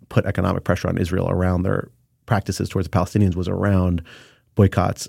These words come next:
uh, and embargoes around, uh, West Bank settlements. Um, and,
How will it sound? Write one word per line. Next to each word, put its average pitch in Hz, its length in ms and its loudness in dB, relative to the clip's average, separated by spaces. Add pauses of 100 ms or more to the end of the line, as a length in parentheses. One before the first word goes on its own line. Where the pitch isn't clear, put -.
uh, 90 280 0
and 90 220 0
embargoes 92 520 0
around, 95 720 0
uh, 92 300 -2
West 104 160 0
Bank 95 140 -2
settlements. 98 500 -4
Um, 92 340 2
and, 92 380 4